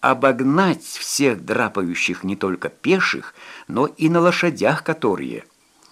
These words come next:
будучи обвешан связистским оборудованием, оружием,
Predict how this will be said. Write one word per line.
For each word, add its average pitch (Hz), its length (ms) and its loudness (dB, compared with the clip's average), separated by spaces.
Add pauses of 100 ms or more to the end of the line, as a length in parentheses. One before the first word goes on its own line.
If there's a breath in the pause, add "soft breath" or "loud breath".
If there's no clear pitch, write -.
(120)
будучи 139 440 0
обвешан 127 760 0
связистским 120 880 -4
оборудованием, 107 840 -2 (340 loud breath)
оружием, 120 800 0